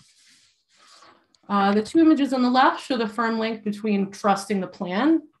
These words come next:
trusting God, and trusting Trump. These groups usually have anywhere from ten thousand to a hundred and fifty thousand.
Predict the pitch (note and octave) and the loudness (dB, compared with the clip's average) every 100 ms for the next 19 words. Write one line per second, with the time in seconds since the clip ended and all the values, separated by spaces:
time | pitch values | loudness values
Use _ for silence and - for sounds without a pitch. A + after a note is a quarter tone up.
0 | _ - G3 F#3 A3+ G#3 G3 D#3 E3+ A3+ | _ -2 -2 -2 0 0 0 -2 -2 -4
1 | - F3+ F#3 G3 - D3+ - F#3 - C4 | -8 -8 -6 -6 -8 -8 -8 -8 -4 -2
2 | - - _ _ _ _ _ _ _ _ | -4 -10 _ _ _ _ _ _ _ _
3 | _ _ _ _ - C4+ B3+ D4+ - C#4+ | _ _ _ _ -2 0 2 0 0 0
4 | C#4+ C#4 B3 G#3+ B3 A3+ A#3 A3 G#3+ G#3 | 0 0 -2 -2 -2 -2 -2 -2 -2 -2
5 | A3 A3 A3 G#3 A3 G#3 G3+ F#3+ F#3+ F#3+ | -4 -2 -2 -4 -4 -2 0 -2 -2 -6
6 | F#3 - G#3 G3 F#3+ F3 F#3+ F3 E3+ E3 | -8 -4 -2 0 -2 -4 -6 -6 -10 -10
7 | E3+ - F3 D#3 D3+ D#3+ - G#3 G#3 | -12 -10 -8 -4 -4 -6 -10 -10 -12